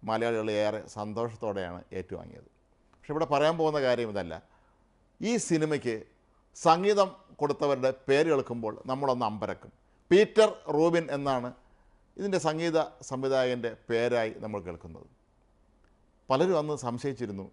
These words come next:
ഇവരിനി വല്ല വിദേശികളോ മറ്റോ ആണോ. പീറ്റർ റൂബൻ എന്ന് പറയുമ്പോൾ അതൊരിക്കലും ഒരു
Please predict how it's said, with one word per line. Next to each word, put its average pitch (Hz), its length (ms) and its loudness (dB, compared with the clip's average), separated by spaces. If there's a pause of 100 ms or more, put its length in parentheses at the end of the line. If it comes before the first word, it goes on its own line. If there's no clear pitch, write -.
(320)
ഇവരിനി 147 300 -4
വല്ല 139 160 0
വിദേശികളോ 151 640 2
മറ്റോ 127 260 -2
ആണോ. 104 180 -2
പീറ്റർ 160 440 -4
റൂബൻ 139 320 -2 (160)
എന്ന് 131 160 -8
പറയുമ്പോൾ 120 520 -2
അതൊരിക്കലും 147 460 0
ഒരു 156 120 -2